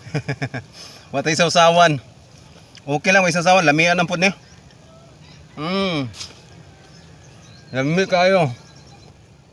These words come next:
I-shout out din ako ang akong mga F B friends, akong mga followers, relatives, especially sa ako ang pamilyang Humawas, no? Shout out sa ako ang pamilya Humawas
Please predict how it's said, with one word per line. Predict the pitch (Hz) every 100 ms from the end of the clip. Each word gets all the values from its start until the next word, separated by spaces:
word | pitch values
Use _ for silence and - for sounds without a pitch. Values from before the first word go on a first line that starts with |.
| _ _ _ _ _ - _ _ _ _ _ _ _ _ - _ - - - - - - - - - - - -
I-shout | 135 185 202
out | 208 202
din | 202
ako | 196 208 196
ang |
akong | 190 190
mga | 190 185 185
F | 170
B | 160 180
friends, | 185 190 196 190
akong | 156
mga | 160 147 123
followers, | 156 185 190 190 185 185 - - - - - - -
relatives, | 135 170 185 185 180 170 147
especially | 147 - 175 180 180
sa | 165 156
ako | 170
ang | 170 170
pamilyang | 151 151 156 160 151
Humawas, | 151 151 151 147 143
no? | 156 156 - -
Shout | - 147 151
out | 156 170
sa | 165 147
ako | 151
ang | 151
pamilya | 139 127 131 135
Humawas | 139 135 139 135 139